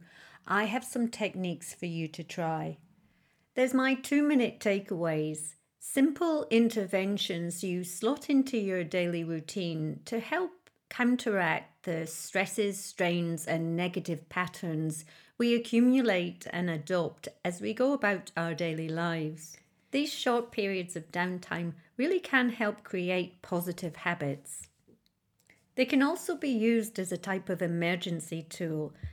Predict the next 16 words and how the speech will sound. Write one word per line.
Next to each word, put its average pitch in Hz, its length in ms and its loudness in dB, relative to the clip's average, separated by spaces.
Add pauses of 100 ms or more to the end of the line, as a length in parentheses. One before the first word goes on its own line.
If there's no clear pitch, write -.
(100)
at 226 100 -2
those 359 260 2
times 240 580 0
when 202 300 0
you 196 120 0
need 220 280 0
something 269 560 -2
quick 220 440 -2
to 196 120 -4
draw 170 560 2
on, 143 240 0 (420)
to 233 320 2
become 247 500 6
centered 208 880 2
or 160 220 0
grounded. 156 720 0